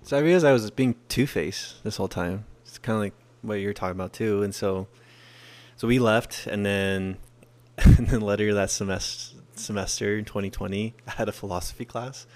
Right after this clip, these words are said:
and we talked about religion, and, and I was like, "Yep, don't believe in God now." So that's where I'm at now.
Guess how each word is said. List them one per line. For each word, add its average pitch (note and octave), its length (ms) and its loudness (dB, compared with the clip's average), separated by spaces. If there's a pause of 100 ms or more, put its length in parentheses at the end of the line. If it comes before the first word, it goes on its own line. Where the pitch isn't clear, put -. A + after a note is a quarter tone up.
(840)
and G2 260 -6
we G2 60 -6
talked G2 140 0
about F#2 140 -2
religion, F#2 380 -4
and, F#2+ 300 -8 (460)
and G#2 100 -4
I - 20 -4
was F#2+ 100 -6
like, G2+ 120 -4
"Yep, B2+ 240 0
don't A2 120 -4
believe G#2+ 200 -2
in G2+ 60 -6
God F#2+ 180 -6
now." F#2 160 -4
So - 180 -8
that's A#2+ 260 -2
where G2 140 -4
I'm F#2 120 -10
at F#2 160 -10
now. G2+ 260 -10